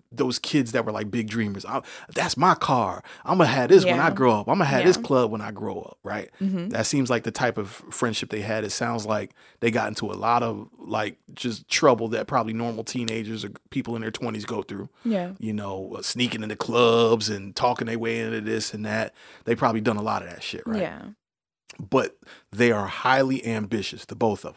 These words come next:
Speaker 1: them.
Speaker 2: Mm-hmm.
Speaker 1: Okay. We learned that uh, Louis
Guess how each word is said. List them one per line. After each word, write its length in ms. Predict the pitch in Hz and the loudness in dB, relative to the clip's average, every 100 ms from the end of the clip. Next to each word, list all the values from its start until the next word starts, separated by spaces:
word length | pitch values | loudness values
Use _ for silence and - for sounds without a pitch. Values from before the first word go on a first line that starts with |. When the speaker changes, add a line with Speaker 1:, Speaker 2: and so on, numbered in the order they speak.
| - | -10
Speaker 1:
them. 120 | 185 180 202 _ | -8 -6 -10 _
Speaker 2:
Mm-hmm. 60 | - | -14
Speaker 1:
Okay. 220 | - - - - - | -10 -12 -12 -20 -20
We 220 | - 104 104 | -8 -4 -2
learned 380 | 117 117 110 | 2 2 2
that 320 | 107 107 98 - _ _ _ _ _ _ _ _ - | -2 -4 -4 -10 _ _ _ _ _ _ _ _ -6
uh, 400 | 110 104 98 95 - | -2 0 -2 -6 -12
Louis 760 | - 190 131 151 131 113 110 117 | -8 -2 0 2 0 -2 -6 -10